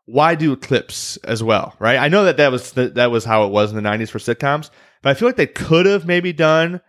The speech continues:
just a different opening theme? You know what I mean? Like, what if they would've just had separate credits, like a clips, not, not clips, but, like, an actual,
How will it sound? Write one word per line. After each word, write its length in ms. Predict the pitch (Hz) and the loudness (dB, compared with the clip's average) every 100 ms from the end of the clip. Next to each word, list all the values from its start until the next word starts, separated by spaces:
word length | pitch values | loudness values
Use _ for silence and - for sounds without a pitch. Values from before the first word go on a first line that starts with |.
| _ _ _ _ _ _ | _ _ _ _ _ _
just 160 | 143 147 | -4 0
a 80 | 135 | -2
different 480 | - 147 165 165 - - | 2 0 2 -2 -4 -2
opening 400 | 151 185 190 196 | 0 2 -2 0
theme? 300 | 196 214 214 | 0 2 2
You 80 | |
know 40 | 175 | 0
what 80 | 165 | 0
I 40 | |
mean? 200 | 156 175 | 0 0
Like, 240 | 156 117 - _ _ _ - | 0 0 -6 _ _ _ -2
what 120 | 170 | 2
if 60 | |
they 80 | 208 | 4
would've 160 | 190 170 | 2 0
just 120 | 156 | 0
had 180 | 165 139 | 0 -2
separate 540 | - - 160 170 156 - _ _ | -2 -2 0 2 0 -2 _ _
credits, 640 | - 170 151 127 - - | -2 2 2 0 -4 -6
like 120 | 123 120 | -4 -4
a 40 | |
clips, 460 | - 165 143 - 127 | -4 0 0 -4 -4
not, 200 | 131 104 | -4 -2
not 160 | 123 | -4
clips, 220 | - 117 - | -2 -4 -4
but, 140 | 104 | -6
like, 120 | 98 | -4
an 80 | 107 | -2
actual, 580 | 107 113 113 107 104 | -2 -2 0 2 2